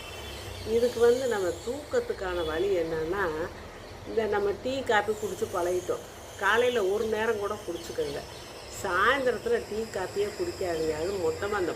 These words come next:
பால் கலந்த டீ, காபி குடிக்கவே குடிக்காதீங்க.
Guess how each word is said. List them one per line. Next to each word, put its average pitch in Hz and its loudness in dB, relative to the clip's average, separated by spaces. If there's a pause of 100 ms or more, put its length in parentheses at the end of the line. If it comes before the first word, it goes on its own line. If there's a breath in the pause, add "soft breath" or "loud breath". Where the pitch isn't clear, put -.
பால் 208 4
கலந்த 190 -2 (120)
டீ, 196 -6 (200)
காபி 190 -4 (220)
குடிக்கவே 196 -2
குடிக்காதீங்க. 147 -4